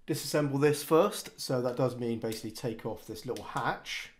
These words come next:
This is a really interesting piece on how, uh, these hold on to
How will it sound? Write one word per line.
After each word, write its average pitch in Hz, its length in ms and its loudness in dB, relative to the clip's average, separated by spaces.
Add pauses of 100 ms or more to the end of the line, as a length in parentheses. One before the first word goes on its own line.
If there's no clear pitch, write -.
(600)
This 170 120 2
is 170 120 4
a 139 40 4
really 147 180 8
interesting 135 480 2
piece 131 320 2
on 117 120 -2
how, 120 300 -2
uh, 113 180 -4
these 117 260 -8
hold 123 260 0
on 117 180 0
to 107 360 -4